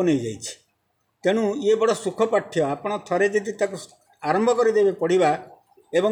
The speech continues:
କ୍ରମଶଃ ତାକୁ ପଢ଼ି, ପଢ଼ି, ପଢ଼ି, ପଢ଼ି ଚାଲିବେ। ମୁଁ କାଲି, ମୁଁ ଆପଣମାନଙ୍କୁ କହୁଥିଲି ଏବେ କିଛି ସମୟ ପୂର୍ବେ, ଟିକେ ଅସ୍ୱାଭାବିକ ପରିସ୍ଥିତିରେ ରହିଗଲି।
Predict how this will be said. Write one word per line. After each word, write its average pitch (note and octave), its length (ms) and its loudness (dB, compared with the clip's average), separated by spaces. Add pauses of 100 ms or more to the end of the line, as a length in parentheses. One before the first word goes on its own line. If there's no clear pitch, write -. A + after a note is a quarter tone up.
କ୍ରମଶଃ A#3 640 2 (440)
ତାକୁ F3+ 240 -2
ପଢ଼ି, F3 260 0
ପଢ଼ି, F3+ 240 0
ପଢ଼ି, F3 220 -4
ପଢ଼ି G3+ 140 -10
ଚାଲିବେ। A#2 380 -4 (840)
ମୁଁ F#3 220 4 (920)
କାଲି, G3+ 300 0 (120)
ମୁଁ F#3+ 140 -4
ଆପଣମାନଙ୍କୁ F#3+ 560 -4
କହୁଥିଲି F#3 440 0
ଏବେ F#3 160 0
କିଛି F3 260 -8
ସମୟ F3+ 240 -4
ପୂର୍ବେ, F3 360 -2
ଟିକେ F3 300 -2 (640)
ଅସ୍ୱାଭାବିକ G#3+ 640 2
ପରିସ୍ଥିତିରେ G#3+ 600 -2
ରହିଗଲି। F3 460 0